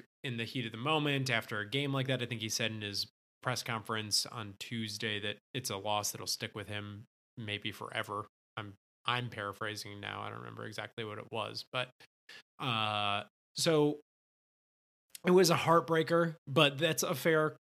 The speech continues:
question. Uh, if you were there, you saw what the stands look like. Uh, this is a fan base that needs some indication for why it should bother to show up on Thanksgiving weekend, um,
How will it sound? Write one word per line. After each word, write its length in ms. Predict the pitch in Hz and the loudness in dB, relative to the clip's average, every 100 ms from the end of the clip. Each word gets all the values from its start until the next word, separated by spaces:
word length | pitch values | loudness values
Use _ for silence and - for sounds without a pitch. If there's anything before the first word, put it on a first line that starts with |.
| _ | _
question. 540 | - 170 170 - 98 101 _ - | 0 2 2 -2 -4 -8 _ 0
Uh, 480 | 127 123 123 123 123 - | 2 4 4 2 0 -6
if 360 | - 131 123 - | -12 -10 -10 -2
you 200 | 127 139 | 6 6
were 200 | 165 170 | 8 8
there, 340 | 151 196 147 135 | 8 6 4 0
you 200 | 123 123 | -2 2
saw 240 | 135 170 160 | 6 8 8
what 160 | 165 | 4
the 80 | 151 | 4
stands 440 | 143 - 143 156 110 | 2 4 2 2 -2
look 180 | 110 - | -4 -4
like. 360 | 107 107 107 - _ _ _ _ _ | -2 0 -2 -10 _ _ _ _ _
Uh, 240 | 113 104 104 | -4 -2 2
this 180 | 135 139 | 2 4
is 120 | 131 | 2
a 40 | |
fan 300 | 131 131 123 | 0 0 0
base 280 | 117 117 113 | 2 2 2
that 260 | - 110 - | 0 -4 -6
needs 880 | 117 117 117 113 113 110 107 - - _ | -4 0 2 2 0 -2 0 2 0 _
some 260 | - 156 156 | 2 2 2
indication 840 | 135 127 - 107 - 110 107 101 - _ _ _ _ - | -2 -2 -4 -6 -4 -4 -4 -10 -18 _ _ _ _ -16
for 220 | 131 127 | -6 -4
why 460 | 113 110 107 107 107 | -2 0 2 0 -2
it 140 | - 131 | -6 -6
should 320 | - 120 101 | -4 -4 -2
bother 300 | 107 107 104 | -2 -2 -4
to 100 | 104 | -6
show 320 | - 110 101 | -6 -4 -4
up 240 | 101 104 - - _ _ | -2 -4 -6 -18 _ _
on 240 | 120 104 95 | -4 -4 -4
Thanksgiving 680 | 98 101 - 104 104 110 107 | -6 -4 -4 -4 -6 -10 -10
weekend, 460 | 110 107 80 - - _ _ _ _ _ _ _ | -12 -8 -8 -8 -16 _ _ _ _ _ _ _
um, 480 | 104 98 101 107 104 | -12 -10 -10 -10 -14